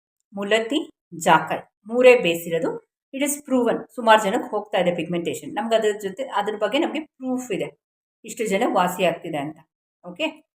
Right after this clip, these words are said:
coming back to the day cream ಬಂದಾಗ ನಾವು ಯಾವ್ದಾದ್ರು ಒಂದು ಬೇಸ್ ಮಾಡಿ ಒಂದು ಕ್ರೀಮ್ ರೆಡಿ ಮಾಡ್ಬೇಕು. ಅದಕ್ಕೆ ರಾಮಬಾಣ ಆಗಿ ಕೆಲ್ಸ ಮಾಡ್ತಿರೋದು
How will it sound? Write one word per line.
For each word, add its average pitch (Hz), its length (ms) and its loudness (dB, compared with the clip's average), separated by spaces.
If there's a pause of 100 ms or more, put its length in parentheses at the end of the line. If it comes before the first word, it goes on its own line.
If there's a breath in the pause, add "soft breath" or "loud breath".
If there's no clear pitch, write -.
(560)
coming 349 320 2
back 294 220 -2
to 202 100 -4
the 185 120 -2
day 196 200 0
cream 190 280 -4
ಬಂದಾಗ 170 360 -2
ನಾವು 277 380 2
ಯಾವ್ದಾದ್ರು 208 380 2
ಒಂದು 190 220 -4
ಬೇಸ್ 202 380 0
ಮಾಡಿ 220 200 -2
ಒಂದು 180 320 -4
ಕ್ರೀಮ್ 208 260 -10
ರೆಡಿ 160 160 -2
ಮಾಡ್ಬೇಕು. 147 540 -10
ಅದಕ್ಕೆ 226 380 -8
ರಾಮಬಾಣ 208 580 4
ಆಗಿ 180 280 -2
ಕೆಲ್ಸ - 240 -6
ಮಾಡ್ತಿರೋದು 170 720 -4